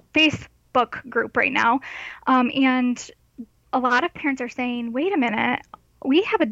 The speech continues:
decrease in anxiety. Is this something that I should be concerned about?" Because we're always looking, right, when our child has O C D or generalized anxiety, we're always looking for a change, whether that be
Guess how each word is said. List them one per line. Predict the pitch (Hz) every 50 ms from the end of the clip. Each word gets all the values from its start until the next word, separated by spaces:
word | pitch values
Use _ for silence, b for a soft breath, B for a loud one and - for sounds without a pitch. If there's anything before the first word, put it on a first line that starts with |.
| - _ -
decrease | - 254 285 294 254 - - - - - - 156 - - -
in | 240 240
anxiety. | 233 220 226 - - 196 - - - - - -
Is | 277 233
this | - 285 302 -
something | - - 285 277 269 - 269 247 240 233
that | 240 196
I | 202 226
should | - - 247 -
be | 240 226
concerned | - 233 226 - 233 214 208
about?" | 202 240 220 - -
Because | - - 320 302
we're | 330 349 339
always | 359 381 370 330 262 -
looking, | 247 240 - - 247 240 233
right, | 233 226 226 226 220
when | 233 247 240 233
our | - 233 233
child | - - 240 233 226
has | 233 226 -
O | - 254
C | 254 - - 247
D | 233 240 247 233 -
or | - - 247 233
generalized | - 233 226 233 226 226 226 233 226 -
anxiety, | 220 220 208 - 220 214 214 214 226
we're | 220 247 254 262
always | 277 285 285 254
looking | 254 240 262 247
for | - - 226
a | 214
change, | - - - 247 220 214 208 214 - 247
whether | 233 226 233 233
that | 233 220 214 202 -
be | 226 220 214 220